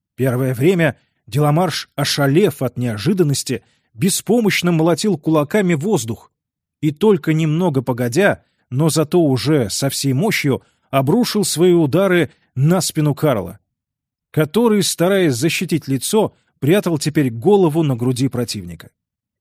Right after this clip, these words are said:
Терпеливо, хотя и содрогаясь от боли, Карл сносил эти удары, с каждым разом все более чувствительные,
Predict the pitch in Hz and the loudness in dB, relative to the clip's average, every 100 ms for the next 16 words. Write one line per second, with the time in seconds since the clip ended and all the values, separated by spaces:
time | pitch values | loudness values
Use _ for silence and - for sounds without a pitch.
0 | _ _ _ - 165 190 196 247 156 - | _ _ _ -2 0 2 2 4 2 0
1 | 135 160 139 - 156 156 151 147 131 147 | -2 0 0 0 0 0 2 0 0 -2
2 | 139 226 170 123 - _ _ - 226 233 | 0 2 2 0 -4 _ _ 0 2 4
3 | 214 175 147 180 - 196 170 156 170 143 | 2 2 -2 -2 -2 0 0 2 0 0
4 | 135 107 85 - _ _ _ - - 226 | 0 0 -4 -14 _ _ _ -10 0 2
5 | 156 170 160 196 175 160 143 - 165 147 | 2 2 2 2 2 0 -2 0 0 2
6 | 190 170 156 160 156 165 180 107 98 90 | 4 4 2 0 -4 -2 -2 -2 -8 -10
7 | 85 | -14